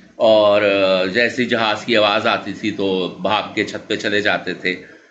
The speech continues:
और जहाज को देखते थे और इंतजार करते थे कि ये जब coupons फेंकेगा, पर्चियाँ फेंकेगा,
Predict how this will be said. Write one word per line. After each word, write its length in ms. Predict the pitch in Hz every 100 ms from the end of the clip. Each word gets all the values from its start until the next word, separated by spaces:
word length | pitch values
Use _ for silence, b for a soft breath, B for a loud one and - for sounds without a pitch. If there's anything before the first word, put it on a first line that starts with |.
| _
और 120 | 110
जहाज 360 | 110 110 107 104
को 120 | 113
देखते 400 | 101 107 - 113
थे 220 | 95 113
और 200 | 107 104
इंतजार 400 | 104 107 117 104
करते 320 | 104 110 - 104
थे 160 | 110
कि 120 | 107
ये 140 | 104 101
जब 240 | 104 -
coupons 400 | 107 104 104 104
फेंकेगा, 420 | - 98 104 101
पर्चियाँ 460 | 101 104 92 110 104
फेंकेगा, 580 | 101 98 110 90 95